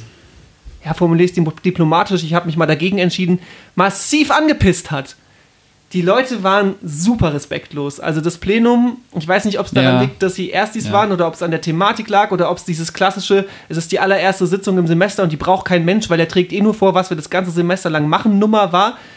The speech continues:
Speaker 1: Warum das gemacht wird, weiß ich auch nicht, aber es steht auf dem anderen Zettel. Die Leute sind einfach konstant rausgegangen. Und zwar nicht, wir stehen einmal alle auf, die keinen Bock mehr haben und gehen raus, sondern einer geht, dann gehen Nummer drei,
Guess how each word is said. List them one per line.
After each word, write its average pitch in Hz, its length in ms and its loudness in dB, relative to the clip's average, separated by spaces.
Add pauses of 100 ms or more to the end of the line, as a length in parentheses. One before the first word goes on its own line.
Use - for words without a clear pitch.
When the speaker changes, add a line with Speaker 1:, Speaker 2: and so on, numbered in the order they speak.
(140)
Speaker 1:
Warum 160 180 0
das 196 160 0
gemacht 196 280 -2
wird, 170 120 -6
weiß 170 200 -2
ich - 40 -8
auch 226 80 -2
nicht, 233 140 -2
aber 156 80 -6
es 156 80 -8
steht 180 120 -4
auf 160 60 -2
dem 185 80 -4
anderen 214 180 2
Zettel. 170 280 -4 (880)
Die 180 60 0
Leute 214 200 4
sind 220 120 0
einfach 196 280 -2
konstant 214 640 0
rausgegangen. 175 540 0
Und 175 160 0
zwar 190 220 0
nicht, 269 400 0 (420)
wir 175 100 2
stehen 208 220 0
einmal 220 280 2
alle 196 180 4
auf, 226 220 2
die 196 160 -6
keinen 185 200 0
Bock 214 140 -2
mehr 214 140 0
haben 208 120 -2
und 180 160 -4
gehen 180 160 0
raus, 175 500 -2 (300)
sondern 185 440 2 (340)
einer 190 280 0
geht, 185 420 2 (540)
dann 160 160 -4
gehen 156 180 -2
Nummer 151 180 -4
drei, 180 400 0